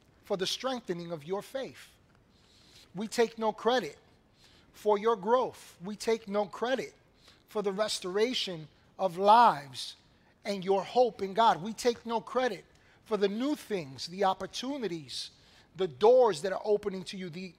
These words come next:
new experiences that you are having, and the blessing that is overtaking you. We take no credit for that. None.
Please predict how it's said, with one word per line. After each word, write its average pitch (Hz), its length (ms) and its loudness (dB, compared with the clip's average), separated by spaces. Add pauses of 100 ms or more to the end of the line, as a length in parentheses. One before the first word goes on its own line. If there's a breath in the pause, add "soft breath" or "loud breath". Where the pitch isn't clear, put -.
new 240 300 -4
experiences 208 1000 -4
that 180 180 -12
you 202 80 -6
are 185 80 -4
having, 185 400 -4 (320 loud breath)
and 190 160 -8
the 190 80 4
blessing 208 580 0
that 196 140 0
is 190 160 -8
overtaking 196 600 -6
you. 156 100 -12 (340 soft breath)
We 190 160 -8
take 233 420 -10
no 185 140 -8
credit 165 360 -10
for 147 120 -20
that. 123 200 -20 (720)
None. 180 240 2